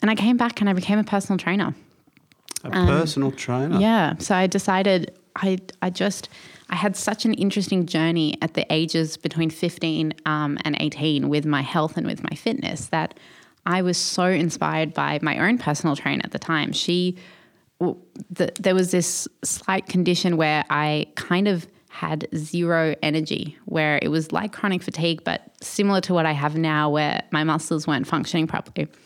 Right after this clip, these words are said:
Speaker 1: And she rehabilitated me from zero to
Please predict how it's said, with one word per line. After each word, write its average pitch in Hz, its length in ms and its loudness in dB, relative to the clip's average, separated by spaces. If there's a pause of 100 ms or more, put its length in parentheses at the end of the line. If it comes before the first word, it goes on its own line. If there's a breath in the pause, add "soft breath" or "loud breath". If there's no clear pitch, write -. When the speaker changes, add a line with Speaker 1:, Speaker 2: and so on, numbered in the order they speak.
(440 loud breath)
Speaker 1:
And 170 160 0
she 233 200 2
rehabilitated 170 840 2
me - 220 -4
from 151 440 -2 (220)
zero 160 480 2
to 147 420 -2